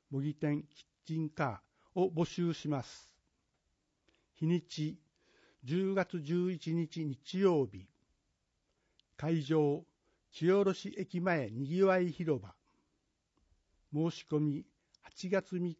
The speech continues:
日月曜日から二十一日金曜日まで。申し込みや詳細は二次元コード。問い合わせ、経済振興課プロモーション推進室。電話、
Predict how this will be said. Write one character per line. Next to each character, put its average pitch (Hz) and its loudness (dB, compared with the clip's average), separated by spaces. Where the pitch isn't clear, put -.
日 175 -2
月 143 -8
曜 190 2
日 127 -8
か 113 -10
ら 104 -12
二 190 0
十 170 0
一 135 -8
日 139 -8
金 185 -2
曜 190 0
日 123 -6
ま 107 -8
で。 95 -16
申 170 2
し - -12
込 165 0
み 165 2
や 156 0
詳 165 -2
細 151 -2
は 143 -2
二 139 -6
次 156 -6
元 170 0
コ 151 -2
ー 104 -8
ド。 - -18
問 165 0
い 165 2
合 156 2
わ 143 0
せ、 139 -8
経 185 4
済 180 0
振 170 -4
興 165 -2
課 156 -6
プ 151 -8
ロ 190 2
モ 185 0
ー - -6
シ - -10
ョ 180 2
ン 180 0
推 170 -4
進 156 -2
室。 - -18
電 147 0
話、 139 -4